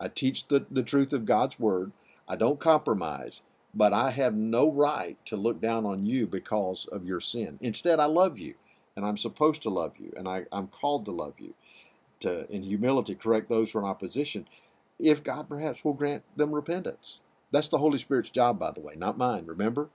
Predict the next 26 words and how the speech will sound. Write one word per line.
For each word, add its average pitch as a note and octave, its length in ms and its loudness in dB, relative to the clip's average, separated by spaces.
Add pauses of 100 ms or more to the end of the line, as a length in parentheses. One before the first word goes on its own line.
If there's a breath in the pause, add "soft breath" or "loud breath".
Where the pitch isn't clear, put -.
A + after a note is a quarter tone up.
(220)
Not F#2+ 220 2
the A2+ 60 -2
Holy A#2 180 2
Spirit. C3 340 0 (160)
You're F#2+ 140 -2
not G#2 180 0
the A2 80 -2
Holy A#2 200 0
Spirit. B2+ 380 -4 (440 loud breath)
We G#2+ 100 -2
present A#2 360 -2
the D3+ 60 -2
truth. G2+ 320 0 (240)
We F2+ 80 -12
love A2+ 260 4
on C3 140 2
people, D#2 420 -8 (400)
and F#2+ 120 -4
we G2+ 80 0
let G2+ 200 4
the - 80 -6
Holy A2 280 -2
Spirit F2+ 460 -2 (160)
do F2+ 340 -4
his F2+ 480 -6 (160)
job. D#2 380 -6